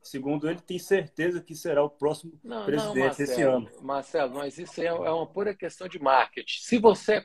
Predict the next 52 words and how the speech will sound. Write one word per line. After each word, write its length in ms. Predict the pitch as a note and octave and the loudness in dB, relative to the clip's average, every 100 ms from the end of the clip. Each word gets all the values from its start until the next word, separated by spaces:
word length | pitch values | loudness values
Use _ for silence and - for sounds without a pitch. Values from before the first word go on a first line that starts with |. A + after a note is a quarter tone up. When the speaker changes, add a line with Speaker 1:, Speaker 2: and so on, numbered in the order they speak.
| - | -2
Speaker 2:
coach 460 | E3 D3+ A#2 - | 0 0 -2 -4
Speaker 1:
Thiago, 180 | A#2 A2+ | -4 0
eu 100 | B2 | 0
não 80 | C#3 | 2
Speaker 2:
e 20 | |
Speaker 1:
sei 160 | D#3 C#3+ | 4 4
se 100 | E3+ | 6
é 40 | |
Speaker 2:
você 100 | D3+ | 8
Speaker 1:
marketing, 300 | D#3 E3 F#3 | 6 6 0
Speaker 2:
vende, 220 | A3+ A#3 | 0 -2
Speaker 1:
não. 60 | G#2 | -6
O 140 | - | -10
cara 280 | - B2 C3+ | 0 2 4
tá 140 | D3 | 4
Speaker 2:
e 40 | C#3 | 2
você 300 | G#3+ - A3+ | 2 2 2
Speaker 1:
acreditando 140 | C#3 | 2
Speaker 2:
vende 320 | F#3+ C4+ B3 B3 | 0 -2 -2 -4
a 20 | |
Speaker 1:
nisso. 120 | A3 | -2
Speaker 2:
ideia 300 | D#3+ E3+ D#3 | -2 -2 -2
que 140 | - | -8
você 340 | E3+ E3 - F#3 | -14 -14 -12 -12
tem 160 | F#3+ | -12
que 120 | F3 G#3 | -8 -6
exalar 560 | F#3+ F#3 C#3+ F3 G#3 | -2 0 2 2 2
confiança, 800 | G#3+ F#3+ - C3+ D3 D3 B2+ - | -8 -18 -14 -10 -10 -10 -12 -6
autoestima, 800 | B2+ D#3 F3+ - - D#3+ C#3 A2 - - _ | -4 -6 -10 -16 -14 -10 -8 -10 -14 -20 _
como 200 | - B3 | 0 0
que 60 | A#3 | 2
você 120 | A#3+ | 2
chega 340 | - G#3 G3 F#3+ | 4 2 2 -2
numa 100 | F#3 | -4
entrevista 560 | - D#3+ C#3 F#3 - | -4 -4 -2 -6 -6
e 40 | F#3+ | -4
fala 220 | E3 F3+ | -2 -2
assim, 180 | - B3+ | -4 -6
"Não, 340 | F#3 F#3+ C3 | -4 -4 -4
eu 100 | D#3 | -4
sei 300 | - - F#3 | -2 -2 -2
que 80 | A3+ | -2
eu 40 | |
não 120 | A3 | -4
tenho 460 | G#3+ F#3 F3 G3 A#3+ | -2 -4 -4 -4 -2
a 100 | A#3+ | -2
mínima 400 | G#3 F#3+ G3 A#3 | 0 0 0 0
chance 420 | - F#3 F#3+ - | 0 -2 -4 -6
de 100 | G#3+ | -2
vencer 380 | G#3 B3+ - F#3+ | 0 0 2 4
a 80 | E3+ | 4
eleição" 500 | G3 A3 A#3 G#3 | 2 0 0 0